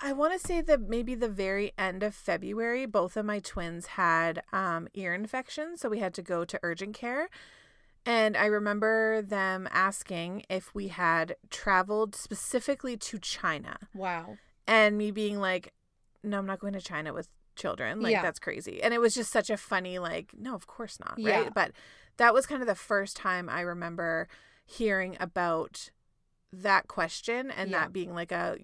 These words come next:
Speaker 1: "We need to make sure that you ha-, like, haven't been," right? And I remember living through, like, um,
Speaker 2: Like sars.
Speaker 1: sars, but what was the other one?
Speaker 2: H one N one.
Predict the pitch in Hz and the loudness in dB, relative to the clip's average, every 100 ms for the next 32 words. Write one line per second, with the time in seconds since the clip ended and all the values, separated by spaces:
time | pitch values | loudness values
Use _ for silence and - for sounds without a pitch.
0 | - - 196 190 170 170 160 - - 160 | -14 -14 -10 -10 -10 -10 -10 -10 -10 -8
1 | 147 - 135 - 156 - - - 151 - | -8 -10 -12 -12 -12 -10 -8 -6 -8 -8
2 | - 165 - - - - - 170 143 196 | -6 -4 -4 -10 -12 -12 -8 -8 -6 -8
3 | 196 - - - - 339 427 381 302 226 | -10 -18 -20 -16 0 2 2 2 4 4
4 | 220 226 - 220 208 196 190 - - 196 | 4 2 0 0 0 0 -2 -4 -4 0
5 | 175 170 - 190 180 175 170 156 185 175 | 0 -2 -6 -2 0 -2 -6 -12 -16 -16
6 | - - - 196 185 180 185 190 - - | -18 -12 -6 -4 -2 -6 -10 -12 -16 -12
7 | - 254 262 262 - - 208 226 208 - | -2 2 2 0 -4 -16 -2 2 2 0
8 | _ _ 247 277 339 294 226 226 214 208 | _ _ -12 -10 -6 -2 -2 0 0 -2
9 | 196 202 190 190 214 | -4 -10 -14 -14 -16